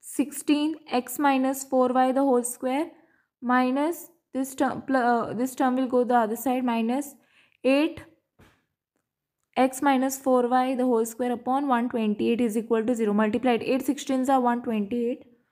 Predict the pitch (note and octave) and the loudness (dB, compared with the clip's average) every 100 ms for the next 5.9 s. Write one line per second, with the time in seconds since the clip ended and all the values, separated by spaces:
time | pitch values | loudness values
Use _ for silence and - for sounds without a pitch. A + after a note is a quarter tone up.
0 | _ _ A3 A3 C4+ D4 - C#4 C4+ C#4+ | _ _ -12 -2 -2 -2 -6 -2 0 -2
1 | - - _ _ - B3 E4+ - - _ | -6 -20 _ _ -2 0 0 -4 -14 _
2 | _ _ _ _ _ - A#3+ B3 C4 C4+ | _ _ _ _ _ -2 0 2 2 -2
3 | C4 - C4 C4+ C4+ B3 A#3+ B3+ A#3 A3+ | -6 -6 0 2 2 0 0 0 0 0
4 | B3+ A3+ B3 B3+ C4 B3 A#3+ B3 B3+ A3+ | 0 0 0 2 0 0 0 0 -2 -2
5 | - B3+ C#4 B3 A#3 A#3 B3 D#4 - | -2 0 0 0 0 2 0 -2 -8